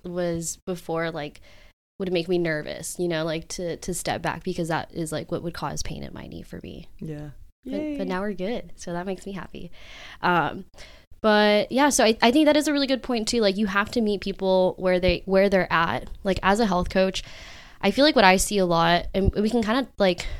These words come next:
Speaker 1: maybe talk a little bit more about the, the need for kind of, like, self-care and stress management, too, and, like, the ba-, finding balance with, with your training. Because especially, like, now in January, in the beginning of the year,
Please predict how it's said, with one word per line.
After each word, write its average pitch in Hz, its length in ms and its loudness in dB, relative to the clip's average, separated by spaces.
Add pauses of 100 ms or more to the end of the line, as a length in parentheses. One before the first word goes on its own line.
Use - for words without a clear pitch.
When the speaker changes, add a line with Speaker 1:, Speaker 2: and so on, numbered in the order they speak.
(120)
Speaker 1:
maybe 190 240 4
talk 185 340 0
a - 20 -2
little 185 120 4
bit 175 120 4
more 175 160 2
about 170 400 0 (680)
the, 175 540 4
the 180 80 2
need 170 220 4
for 175 280 0
kind 170 180 -2
of, 160 80 0
like, 156 160 -4
self-care 160 800 -2
and 180 120 0
stress - 280 -2
management, 165 420 -4
too, 175 140 -2
and, 170 80 2
like, 160 140 -6
the 165 100 -4
ba-, 143 340 -6
finding 180 300 2
balance 170 480 -4
with, 247 220 -6
with 220 440 -4
your 202 440 -2
training. 185 680 0 (500)
Because 202 480 2
especially, 220 440 0
like, 185 280 -2
now 170 380 4
in 175 140 4
January, 170 600 0
in 170 60 2
the 165 60 -2
beginning 170 420 0
of 165 80 -2
the 165 100 -2
year, 160 540 -4